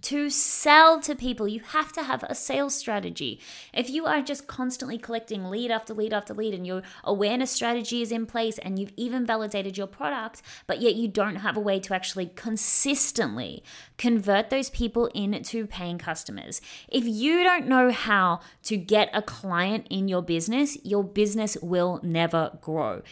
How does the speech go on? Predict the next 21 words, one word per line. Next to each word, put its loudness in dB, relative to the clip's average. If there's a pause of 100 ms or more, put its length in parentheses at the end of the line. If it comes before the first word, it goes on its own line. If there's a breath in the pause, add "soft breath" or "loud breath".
(220 loud breath)
It's 6
as 6
simple 6
as 2 (100)
that. 2 (360 loud breath)
Honestly, -2
like, -4
you -6
have 0
to -4
understand, -2 (240 loud breath)
"I 4
need -2
to -10
do -6
this, 2
this, 2
this, 2
and -2
then -4
this, 2